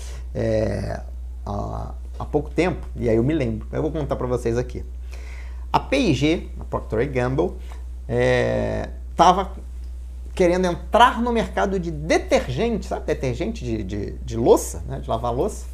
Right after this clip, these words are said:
Mercado de detergente lá no Japão. É, a P e G não tinha uma marca bem posicionada lá no Japão, nem ata-, nem tava atuando nesse segmento de detergente. Ela queria expandir o, o segmento de limpeza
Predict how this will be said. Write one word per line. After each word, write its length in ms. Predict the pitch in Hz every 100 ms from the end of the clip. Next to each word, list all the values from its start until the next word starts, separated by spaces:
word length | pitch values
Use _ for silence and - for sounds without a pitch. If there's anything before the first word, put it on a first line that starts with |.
| - - -
Mercado 320 | 262 - 208
de 80 | 190
detergente 640 | 175 202 208 147 147 185
lá 220 | 185 226 311
no 100 | 269
Japão. 400 | 277 - 110 - - - - - - - - - - - - - - - - -
É, 520 | 117 113 107 113 113 -
a 80 |
P 160 | 123 147
e 40 |
G 180 | 123 143
não 160 | 170 214
tinha 400 | - 151 165 175
uma 340 | 175 165 160
marca 360 | 151 135 - 143
bem 200 | 127 131
posicionada 560 | 135 131 180 147 127
lá 140 | 123 123
no 100 | 123
Japão, 400 | 160 170 175 190
nem 280 | 147 196 165
ata-, 280 | - 143
nem 160 | 139 208
tava 420 | - 170 165 151 -
atuando 460 | 127 131 123 143 143
nesse 280 | 135 165
segmento 520 | - 147 139 120 131 127
de 140 | 131
detergente. 600 | 135 135 156 117 107 -
Ela 140 | 165
queria 460 | 185 311 302 285 349
expandir 580 | - - 185 151 127 147
o, 340 | 143 110 117
o 40 | 107
segmento 560 | - 113 110 113 123
de 240 | 117 120 123
limpeza 680 | 113 117 - 110 113 165